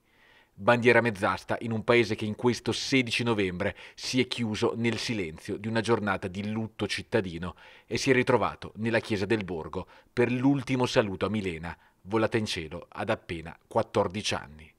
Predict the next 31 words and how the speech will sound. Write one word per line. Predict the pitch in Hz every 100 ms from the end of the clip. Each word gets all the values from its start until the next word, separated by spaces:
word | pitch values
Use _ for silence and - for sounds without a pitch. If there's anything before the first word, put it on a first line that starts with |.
| _ _ _ _ _ _ _ _ 107
Milena | 113 127
è | 123
morta | 117 -
sabato | 113 127 113 101 104
all'ospedale | 98 - 104 101
di | 95
Ancona, | 101 98 113 113
dove | 107 101
era | 101 104
ricoverata | 101 113 - 104 104 92 90
da | 95
martedì | 95 98 - 107 82 80 - -
in | 101 110
gravissime | 117 120 90 - 104 101
condizioni. | - 101 101 - 101 71 67 69 _ _ _ _ _ _ _
Quattro | - 117 - 110
giorni | 104 98 104
fa | 98 82 -
l'auto | - 107 113 104 95 98
sulla | - 95
quale | - 104 95
si | -
trovava | 98 95 95
a | 98
bordo | 87 82 82 90 - -
si | - 123
è |
schiantata | - 123 110 101 87 95
frontalmente | - - - 117 107 104 101 90 73 - 95 -
e | 110
fatalmente | - 107 107 101 87 78 73 87